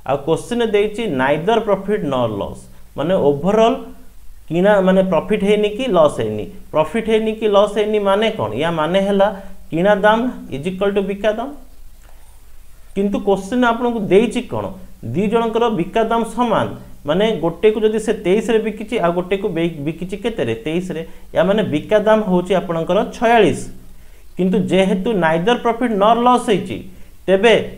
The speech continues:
ଏଠି ବି ଆପଣଙ୍କର ଛୟାଳିଶ ହେବା କଥା। ବୁଝିପାରିଲେ? ଯଦି ଏଠି ଆପଣଙ୍କର ଛୟାଳିଶ ହେବ, ତେବେ ଡେଫିନେଟଲି ଯେଉଁ ସେକେଣ୍ଡ ଆଇଟମଟାକୁ ସେ କିଣିଥିବ, ଏଟା ନିହାତି ଛବିଶ ହେଇଯିବ।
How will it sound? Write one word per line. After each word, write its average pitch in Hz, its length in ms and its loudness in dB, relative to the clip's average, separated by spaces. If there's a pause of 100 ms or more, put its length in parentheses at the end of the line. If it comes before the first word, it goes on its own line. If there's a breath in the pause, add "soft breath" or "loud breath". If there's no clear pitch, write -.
(220)
ଏଠି 151 300 0
ବି 240 100 4
ଆପଣଙ୍କର 233 440 2 (120)
ଛୟାଳିଶ 214 360 2
ହେବା 214 120 2
କଥା। 208 260 -4 (920)
ବୁଝିପାରିଲେ? 139 560 -6 (460 loud breath)
ଯଦି 190 320 0
ଏଠି 170 460 -2
ଆପଣଙ୍କର 233 540 2
ଛୟାଳିଶ 185 380 4
ହେବ, 147 340 0 (300 loud breath)
ତେବେ 143 240 0
ଡେଫିନେଟଲି 156 880 -2 (360 loud breath)
ଯେଉଁ 139 100 -2
ସେକେଣ୍ଡ 147 500 -2
ଆଇଟମଟାକୁ 220 500 0
ସେ 208 160 -2
କିଣିଥିବ, 180 600 0 (520 loud breath)
ଏଟା 147 200 -8
ନିହାତି 123 560 -4 (120)
ଛବିଶ 110 400 -10
ହେଇଯିବ। - 280 -12